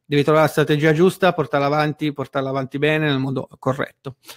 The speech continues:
Ok, quindi stavamo parlando del nostro format, ehm, il mezzo con cui deve interessare il target alla tua big idea, ok? Quindi una volta che,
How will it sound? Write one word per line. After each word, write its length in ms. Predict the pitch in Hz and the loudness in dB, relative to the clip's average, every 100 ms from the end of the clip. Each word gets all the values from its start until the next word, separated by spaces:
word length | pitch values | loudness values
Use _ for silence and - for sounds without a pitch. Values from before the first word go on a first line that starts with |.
| _ _ _ _ _ | _ _ _ _ _
Ok, 300 | 151 180 156 | -4 0 2
quindi 220 | 185 190 | 2 2
stavamo 360 | 170 196 202 202 | 4 4 4 4
parlando 540 | 202 190 208 175 151 | 2 2 4 4 4
del 160 | 147 147 | 4 4
nostro 320 | 165 - 190 | 2 0 -2
format, 800 | - 254 254 240 247 - 240 240 | 2 4 4 4 0 2 2 2
ehm, 600 | 156 147 147 143 151 160 | 2 4 4 2 0 -6
il 140 | - 160 | -4 0
mezzo 240 | 180 156 | 0 2
con 100 | 151 | 0
cui 140 | 151 156 | 2 2
deve 160 | 143 | 2
interessare 480 | 139 143 139 160 143 | 0 -2 0 2 2
il 100 | 127 | 0
target 500 | 175 175 147 139 - | 0 2 2 -2 -4
alla 120 | 139 | -6
tua 120 | 135 | -4
big 140 | 147 160 | -6 -4
idea, 320 | 220 220 262 269 _ | 0 0 0 -4 _
ok? 460 | - 165 220 269 233 _ _ _ _ _ _ _ _ | -14 -4 -2 -2 -10 _ _ _ _ _ _ _ _
Quindi 180 | 202 196 | 2 4
una 80 | 180 | 6
volta 280 | 233 233 202 | 4 2 2
che, 280 | 202 175 | 4 2